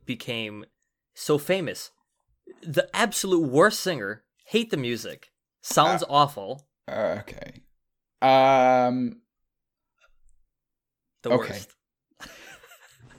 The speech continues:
Speaker 2: N-, now, I understand, just because I don't wanna be a hater of the, of the music, because I understand.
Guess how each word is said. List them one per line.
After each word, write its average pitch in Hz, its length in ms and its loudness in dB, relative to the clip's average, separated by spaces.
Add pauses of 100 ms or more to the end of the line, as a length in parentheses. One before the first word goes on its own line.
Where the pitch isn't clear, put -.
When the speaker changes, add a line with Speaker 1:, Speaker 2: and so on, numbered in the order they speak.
(140)
Speaker 2:
N-, 170 280 -2
now, 143 280 4
I 131 260 4
understand, 123 800 -4
just 123 200 -8
because 113 720 -4 (600)
I 127 120 6
don't 160 120 6
wanna 139 180 4
be 127 160 2
a 113 60 4
hater 110 520 0
of 98 360 -6
the, 92 420 -10
of 101 260 -8
the 98 80 -10
music, 98 580 -8
because 98 520 -6
I 98 160 -8
understand. 107 1040 -4